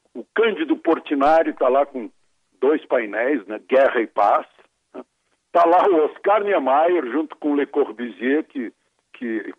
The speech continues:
eh, eh, arquitetaram, né, literalmente, o prédio, né? É de um estilo que parece, eh, parece, parece com os dois, né? Parece com o, o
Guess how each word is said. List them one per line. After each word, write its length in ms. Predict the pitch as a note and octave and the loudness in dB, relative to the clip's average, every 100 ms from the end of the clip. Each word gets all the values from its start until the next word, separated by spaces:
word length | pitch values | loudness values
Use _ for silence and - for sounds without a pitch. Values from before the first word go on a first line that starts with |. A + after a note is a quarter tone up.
| - | -10
eh, 160 | G#2+ - | -10 -8
eh, 360 | G#2 E2+ - - _ _ _ - - _ - | -10 -10 -14 -18 _ _ _ -20 -20 _ 0
arquitetaram, 1080 | B2 - C3+ - C#3 - C3 C3+ A#2+ A2 A2+ | 0 0 -4 0 0 2 4 4 4 0 -4
né, 120 | A2 A2+ F#2+ F#2 F#2+ | -6 -6 -4 -4 -4
literalmente, 800 | B2 - B2 G#2+ G2+ C3 D3 - | -4 0 2 2 0 -4 -6 -10
o 140 | A2 | -10
prédio, 540 | - A#2 B2+ D#3+ - - _ - | -2 2 4 2 -2 -20 _ -20
né? 80 | - _ _ _ - | -20 _ _ _ -4
É 80 | B2 | -2
de 120 | B2+ | 0
um 120 | C3 | -2
estilo 340 | - - C3 | -4 -2 -4
que 140 | A#2+ - | -4 0
parece, 680 | B2 A#2 C3 - - G#2 - _ _ _ _ | 2 4 4 2 -6 -12 -12 _ _ _ _
eh, 460 | G#2+ A2 G2+ - - - | -6 -2 -2 -4 -10 -4
parece, 420 | - D4+ - - - | -2 -2 -6 -12 -8
parece 320 | - - - - | 0 2 0 -2
com 200 | - A3 | -2 0
os 140 | B2 | 0
dois, 360 | D3 C#3+ B2+ F#2 | 4 6 4 0
né? 100 | C3+ D3 | -4 2
Parece 400 | D#3 F3 - E3 | 4 4 0 -6
com 300 | E3+ D3 - _ _ _ - | -6 -6 -6 _ _ _ -6
o, 220 | C3 - | -6 -6
o 500 | C3 A#2+ A#2 G#2 F#2+ | -8 -8 -8 -8 -10